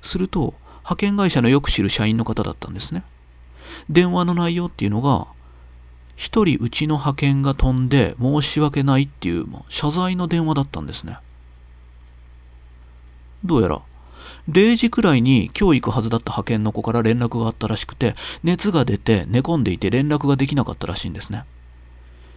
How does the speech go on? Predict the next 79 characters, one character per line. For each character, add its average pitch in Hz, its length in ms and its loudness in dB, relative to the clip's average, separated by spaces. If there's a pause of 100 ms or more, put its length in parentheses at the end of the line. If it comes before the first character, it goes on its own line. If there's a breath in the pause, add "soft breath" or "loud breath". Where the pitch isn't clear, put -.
(340 soft breath)
二 143 200 2
十 180 200 2
時 110 140 0
開 87 220 -2
始 - 140 -4
で、 104 400 0
「今 123 180 2
更 170 220 2
何 190 200 2
電 117 140 4
話 110 100 2
し - 60 -4
て 123 80 -4
き - 100 -10
て 120 120 0
る 98 80 -2
ん 87 80 -6
だ」 101 120 -2
っ - 20 -10
て 87 380 -4
か - 120 -4
な 208 100 2
り 110 60 2
怒 85 200 -4
っ 127 40 -4
た 156 120 -2
ら 160 80 2
し - 80 -4
い 175 40 -2
ん - 20 -2
で 123 80 -2
す - 80 -8
け 76 80 -8
ど、 98 280 -4 (280 loud breath)
す - 180 0
ぐ 190 120 2
担 143 260 0
当 170 160 -2
の 165 100 -2
社 175 180 -2
員 147 80 2
に 101 100 2
連 110 160 2
絡 139 180 0
し - 140 -2
な 151 80 0
け 139 120 -4
れ 98 100 -2
ば 143 80 -2
っ 156 40 -8
て - 140 -10
電 117 180 0
話 139 120 2
が 143 80 0
あ - 20 -2
っ 143 60 -6
て - 120 -8
か - 120 -6
ら、 76 160 -6 (340 loud breath)
ず 156 120 0
っ 160 60 -4 (120)
と 196 220 2 (260 loud breath)
携 185 200 2
帯 185 80 2
を 175 80 0
鳴 170 120 2
ら 180 80 4
し - 80 -4
て 120 80 2
い 110 40 2
た 107 100 -4
そ 107 140 -4
う - 20 -2
な 92 100 -2
ん 85 40 -6
で 87 60 -6
す - 80 -6
け - 80 -6
ど、 107 160 -2